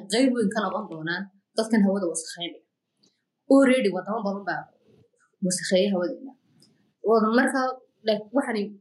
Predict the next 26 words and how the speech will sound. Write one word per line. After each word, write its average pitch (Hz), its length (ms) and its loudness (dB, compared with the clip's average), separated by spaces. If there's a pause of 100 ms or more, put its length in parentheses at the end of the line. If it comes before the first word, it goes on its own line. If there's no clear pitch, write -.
wax 254 220 -2
joogsanay 226 440 -2
ma-, 214 260 -4
mar 247 160 -4
kasta - 220 -8
waan 196 200 -2
ka - 160 -14
hadlaynaa, 196 420 -10 (100)
mar 202 180 -18
kasta - 220 -6
waan 196 140 0
wadaynaa. 185 340 -4 (500)
Taasi 196 260 4
waa 226 140 4
taas. 175 200 -6 (560)
Marka, 240 180 2 (200)
climate 254 400 4
change 214 260 -2
markaan 208 320 -4
nidhaahne, 170 440 -4 (1040)
waxa 240 200 6
ugu 226 140 4
muhiimsan 202 380 4
wasakhowgii 208 520 -8
hawada. 175 220 2 (340)
Laakiin 208 600 2